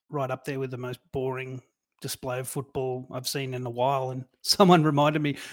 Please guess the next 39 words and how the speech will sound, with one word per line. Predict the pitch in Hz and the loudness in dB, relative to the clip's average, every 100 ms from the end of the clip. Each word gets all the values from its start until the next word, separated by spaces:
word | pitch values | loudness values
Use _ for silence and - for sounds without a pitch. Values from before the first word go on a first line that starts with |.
| - - | -14 -6
"Don't | 175 | -2
you | 170 | 0
remember | 165 143 160 | 2 2 2
what | 170 139 | 2 2
happened | 147 139 110 | -2 -4 -4
last | 120 143 - | -4 -4 -4
season?" | 175 190 330 _ - - - - - | -6 -6 -10 _ -20 -20 -20 -8 0
But | 180 - - - 480 _ - - | 2 0 -10 -20 -20 _ -2 0
<laughs> | - - - - - - - | 0 -4 -10 -14 -14 -8 -4
I | |
guess | 233 226 | 0 0
it | 247 | 4
wasn't | 262 269 | 4 6
so | 254 | 6
much | 220 - | 6 4
that | 196 | 2
it | |
was | 175 147 | 2 2
boring | 127 165 175 190 165 143 - | 4 8 8 8 6 0 -6
last | 120 117 120 - | -10 -8 -8 -8
year | 139 | -8
as, | 139 | -6
as | 160 147 | -6 -4
that | 147 | -6
we | 143 | -6
were | 131 | -6
so | - - 131 123 | -4 -4 -2 -2
bad, | 120 139 143 - - - | 0 2 0 -2 -10 -14
um, | 123 120 123 123 123 131 - - | -6 -4 -4 -6 -12 -14 -18 -14
which, | 147 - - - | -8 -6 -8 -10
you | 147 | -8
know, | 110 139 | -8 -6
isn't | 170 151 135 | -4 -4 -4
fun | - 147 135 | -2 -2 -2
either. | 135 131 139 110 156 - | -4 -2 -2 -6 -6 -2
But | 151 - - - - - - _ - | 0 0 -6 -20 -20 -20 -20 _ 2
yeah, | 175 190 190 185 | 6 8 8 6
uh, | 202 208 208 175 | 4 0 0 0
this, | 269 277 - | 0 0 -2